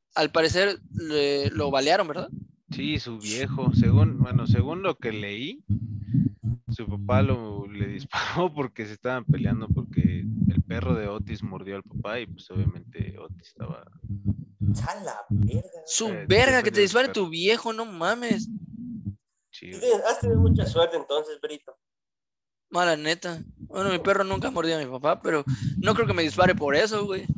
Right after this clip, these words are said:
Speaker 2: No, ni yo, sí se pasó de verga.
Speaker 1: <laughs> No, sí se pasó, güey.
Speaker 2: Tantito.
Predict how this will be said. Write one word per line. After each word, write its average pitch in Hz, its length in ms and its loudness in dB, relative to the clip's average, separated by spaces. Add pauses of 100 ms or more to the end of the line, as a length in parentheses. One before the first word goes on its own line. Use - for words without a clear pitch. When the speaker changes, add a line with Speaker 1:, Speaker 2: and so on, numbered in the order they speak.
(320)
Speaker 2:
No, 170 340 0
ni 180 200 -6
yo, 175 260 0
sí 196 180 -6
se 185 140 -4
pasó 135 240 -8
de 143 100 -4
verga. 135 440 -8
Speaker 1:
<laughs> 131 60 -12 (400)
No, 170 120 -2 (180)
sí - 240 -2
se - 160 0
pasó, 139 480 -6
güey. 175 60 -10
Speaker 2:
Tantito. 123 580 -6